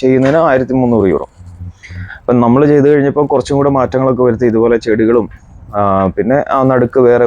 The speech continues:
കുറച്ച് വലുതാകുന്ന ചെടിയൊക്കെ നട്ട് പതുക്കെ പതുക്കെ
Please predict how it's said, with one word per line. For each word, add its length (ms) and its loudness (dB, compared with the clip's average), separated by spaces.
കുറച്ച് 280 -4
വലുതാകുന്ന 540 2
ചെടിയൊക്കെ 440 -2
നട്ട് 240 -2
പതുക്കെ 400 2
പതുക്കെ 280 0